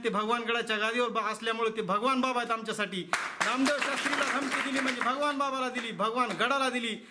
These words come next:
त्याच्यामुळं या ठिकाणी त्या धमकीचा आम्ही सर्वजण निषेध करतो आणि या ठिकाणी सांगतो की भाषण आणि मेळावा या ठिकाणी कदापि होणार नाही. निर्णय बदलत असतो, सामान्य जनतेचा निर्णय बदलत असतो, राजकीय नेत्यांचा. ह्यो भगवान गडाचा निर्णय,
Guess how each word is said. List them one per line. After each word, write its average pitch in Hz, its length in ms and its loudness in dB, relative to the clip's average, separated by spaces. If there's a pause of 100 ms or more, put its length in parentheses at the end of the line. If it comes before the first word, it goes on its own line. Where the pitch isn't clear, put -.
(160)
त्याच्यामुळं 247 520 2 (380)
या 214 220 2
ठिकाणी 254 360 2
त्या 247 140 0
धमकीचा 247 440 -2
आम्ही 240 180 0
सर्वजण 240 480 0
निषेध 277 320 0
करतो 254 480 0 (200)
आणि 208 160 0
या 233 120 4
ठिकाणी 226 300 0
सांगतो 240 500 0 (220)
की - 80 -6
भाषण 269 520 2 (220)
आणि 220 180 2
मेळावा 247 440 2
या 240 80 2
ठिकाणी 240 340 -2
कदापि 254 380 0
होणार 240 320 2
नाही. 226 220 -4 (340)
निर्णय 247 400 2
बदलत 254 460 0
असतो, 247 200 -2
सामान्य 247 460 0
जनतेचा 240 520 0
निर्णय 233 300 0
बदलत 240 400 0
असतो, 220 180 0
राजकीय 233 500 0
नेत्यांचा. 226 580 0 (260)
ह्यो 208 100 4
भगवान 220 360 2
गडाचा 247 360 2
निर्णय, 240 380 0